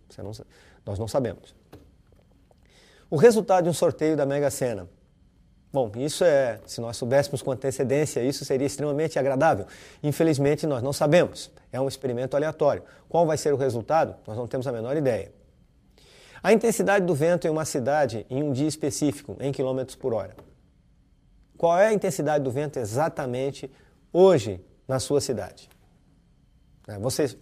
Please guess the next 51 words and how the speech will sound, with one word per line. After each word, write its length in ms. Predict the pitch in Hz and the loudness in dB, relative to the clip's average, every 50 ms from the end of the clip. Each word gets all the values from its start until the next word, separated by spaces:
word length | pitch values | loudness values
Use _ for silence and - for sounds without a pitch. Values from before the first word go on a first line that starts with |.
| - _ _ _ _ | -20 _ _ _ _
pôde 220 | - 156 165 143 - | 0 0 0 2 2
prever 340 | - 135 127 113 131 120 | 0 0 2 2 2 0
isso 220 | 120 139 135 - 110 | 0 -2 -2 -4 -8
a 40 | 87 | -10
priori, 360 | - 107 123 156 175 151 113 | -6 -2 0 2 2 0 0
saber 340 | - - 110 107 131 131 123 | -4 -6 -4 0 0 0 0
isso 240 | 143 135 - - | 0 -4 -4 -2
antes 340 | 123 151 185 175 - - 110 | 0 0 0 0 0 -2 -4
de 80 | 101 113 | -4 -4
passar 360 | - 120 110 - - 117 107 | -6 -6 -8 -6 -6 -4 -4
o 80 | 104 98 | -4 -2
dia, 180 | 120 143 131 | 0 0 0
qual 120 | 110 107 113 | -2 -4 -6
foi 160 | - 135 131 | -6 -6 -6
a 20 | |
intensidade 420 | 131 127 117 - 123 120 110 101 104 | -6 -8 -10 -8 -8 -6 -6 -6 -6
de 60 | 113 | -4
vento? 280 | 139 170 170 - - - - _ _ _ _ _ _ _ _ _ _ - | -4 -4 -6 -8 -12 -20 -20 _ _ _ _ _ _ _ _ _ _ -6
Não. 200 | 135 131 - - - _ _ - _ _ _ - - - - - _ | -4 -4 -6 -6 -14 _ _ -20 _ _ _ -20 -20 -20 -20 -16 _
Nós 160 | - 131 135 135 | -2 0 2 2
não 100 | 143 135 | 2 2
temos 260 | - 170 165 139 - | 2 0 0 2 0
tantos 180 | 165 170 156 | -2 -2 -2
relatos 360 | - 147 143 147 151 147 - - | 0 0 2 2 2 0 -2 -4
de 100 | 131 120 | -6 -4
temporais 540 | - 143 127 - 139 123 123 135 143 131 | -4 -4 -2 0 0 0 0 0 0 0
repentinos 600 | 123 127 - - 113 104 - 160 170 160 131 110 | -2 -4 -4 -4 -6 -4 -2 0 0 0 0 -2
que 100 | - - | -4 -6
os 120 | 123 117 101 | -6 -4 -2
ventos 560 | 117 131 139 143 - - 117 - - - - - - - - - - | -2 0 0 -2 -2 -4 -6 -8 -8 -10 -18 -20 -20 -20 -20 -16 -12
atingiram 440 | 120 107 - 127 117 147 147 143 | -10 -6 -4 -2 0 2 2 2
velocidades 720 | 123 127 127 127 123 - 135 117 120 139 147 143 120 104 - | 2 2 0 0 0 -2 -4 -2 0 0 2 0 0 -2 -6
que 260 | - 127 117 113 104 | -6 -6 -6 -6 -6
não 220 | 98 104 120 131 | -8 -6 -4 -2
eram 140 | 143 143 131 | 0 0 0
previstas. 640 | - 127 117 104 135 175 165 - - - 92 - - - _ _ - _ _ _ - | 0 -2 -2 0 2 0 0 0 -4 -14 -16 -16 -20 -20 _ _ -20 _ _ _ -8
Então, 220 | - 156 156 160 | -4 -2 0 0
isso 180 | 185 180 - 196 | 0 0 -2 -2
é 40 | |
um 100 | - 180 | -2 -2
experimento 460 | 175 - - 165 156 151 151 151 147 160 | -2 -2 -2 -2 0 0 -2 -2 -2 0
aleatório, 480 | 170 180 165 - 160 151 147 123 98 | 0 0 0 0 2 2 2 2 0
nós 140 | 92 95 95 | -4 -10 -8
não 120 | 123 139 | -10 -8
sabemos 440 | 131 - - 175 117 165 185 170 135 | -6 -4 -2 0 2 2 2 2 0
o 40 | 117 | -2
que 60 | - | -6
é 40 | 127 | -8
que 80 | - - | -6 -6
vai 100 | 117 107 | -6 -6
acontecer. 500 | 98 113 104 - 95 - - 92 80 | -6 -10 -12 -12 -12 -12 -12 -14 -16